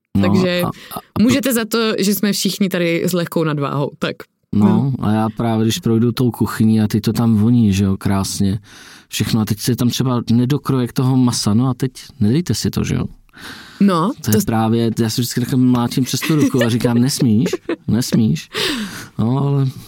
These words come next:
Speaker 1: je to tak, no.
Speaker 2: Eh, vy jste v kuchařské branži, když to tak řeknu,
Speaker 1: Mhm.
Speaker 2: přes dvacet let. Je to
Speaker 1: No,
Speaker 2: tak?
Speaker 1: to, to bude možná už víc, tak je mi čtyřicet čtyři a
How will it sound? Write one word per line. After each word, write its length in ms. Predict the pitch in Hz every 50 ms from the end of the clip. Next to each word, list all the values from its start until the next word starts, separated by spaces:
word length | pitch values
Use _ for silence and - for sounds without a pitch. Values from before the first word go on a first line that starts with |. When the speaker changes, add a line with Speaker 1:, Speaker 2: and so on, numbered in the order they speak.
| - 113
Speaker 1:
je 60 | 107
to 120 | - 123
tak, 240 | - 127 143 - -
no. 180 | 98 92 98 127 - _ - - _ _ _ _ _ _ _ _ -
Speaker 2:
Eh, 40 | 196 180 151 143 156 - -
vy 120 | 165 165 208
jste 640 | 190 185 180 - - - 202 190 190 185 185 190 190 - _ -
v 100 | - -
kuchařské 560 | - 208 202 - 214 208 - - - 220 214
branži, 360 | 202 180 156 151 151 143 143
když 140 | 135 135 -
to 100 | - 165
tak 200 | - 170 160 160
řeknu, 380 | 170 156 143 - - - - 98
Speaker 1:
Mhm. 80 | 101
Speaker 2:
přes 220 | 120 156 196 170 165
dvacet 500 | 170 165 180 180 - - 208 185 - -
let. 320 | 165 143 131 160 - - _ - _ _ _ _ _ _ _ _ _ _ _
Je 80 | - 170
to 80 | 175
Speaker 1:
No, 60 | - 175
Speaker 2:
tak? 180 | 156 - - - - - _ - - - - -
Speaker 1:
to, 140 | - 85 82
to 180 | - - 92
bude 220 | 87 90 95 98 95
možná 280 | 98 95 92 107 104
už 180 | 107 104 - -
víc, 220 | 104 107 135 135 -
tak 120 | - -
je 60 | 98
mi 80 | 92 95
čtyřicet 340 | - - 101 95 98 - 107
čtyři 480 | - - - - 90 98 104 120 135 - - - - _ _ - - _ _ _ _ - -
a 340 | 95 92 92 92 90 90